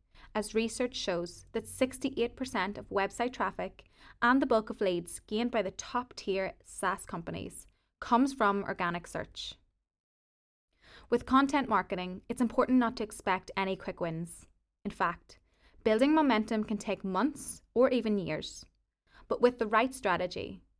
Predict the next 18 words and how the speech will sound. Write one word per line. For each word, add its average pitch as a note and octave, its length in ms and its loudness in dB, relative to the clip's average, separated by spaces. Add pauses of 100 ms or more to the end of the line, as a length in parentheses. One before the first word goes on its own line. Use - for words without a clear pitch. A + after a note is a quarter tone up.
(140)
your A#3 140 6
investment A3+ 540 2
into G#3 200 -2
this G#3 300 0
marketing F3+ 400 -6
tactic F3 520 -6
will G#3 180 4
pay G#3+ 200 -4
off. E3+ 380 -4 (960)
Here D4 220 4
are D#4+ 40 2
some D4+ 220 0
questions G#3+ 460 0
you G3+ 60 0
need F#3+ 200 -4
to - 160 -6
ask - 240 -4
yourself - 360 -6